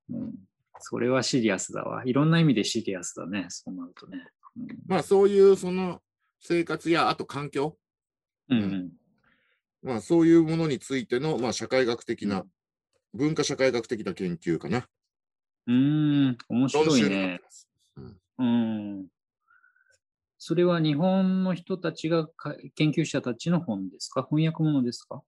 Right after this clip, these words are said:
Speaker 2: あ、あの、日本の研究者たちなので、
Speaker 1: うん。うんうんうん。
Speaker 2: あの、シリアスレジャーっていう概念自体は、
Speaker 1: うん。うん。
Speaker 2: ロバート・ステビンスっていう社会学者が、
Speaker 1: うん。うん。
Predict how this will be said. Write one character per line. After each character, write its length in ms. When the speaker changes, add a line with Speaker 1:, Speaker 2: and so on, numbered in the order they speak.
Speaker 2:
あ、 100
あ 140
の、 120
日 100
本 160
の 80
研 220
究 160
者 240
た 80
ち 120
な 80
の 40
で、 80
Speaker 1:
う 60
ん。 20
う 80
ん 40
う 40
ん 360
う 20
ん。 60
Speaker 2:
あ 20
の、 40
シ 120
リ 80
ア 60
ス 120
レ 120
ジ 80
ャ 60
ー 20
っ 60
て 100
い 140
う 160
概 220
念 140
自 140
体 200
は、 300
Speaker 1:
う 60
ん。 20
う 20
ん。 40
Speaker 2:
ロ 60
バ 60
ー 20
ト・ 80
ス 100
テ 120
ビ 100
ン 80
ス 160
っ 40
て 80
い 120
う 120
社 140
会 140
学 160
者 140
が、 160
Speaker 1:
う 40
ん。 20
う 40
ん。 40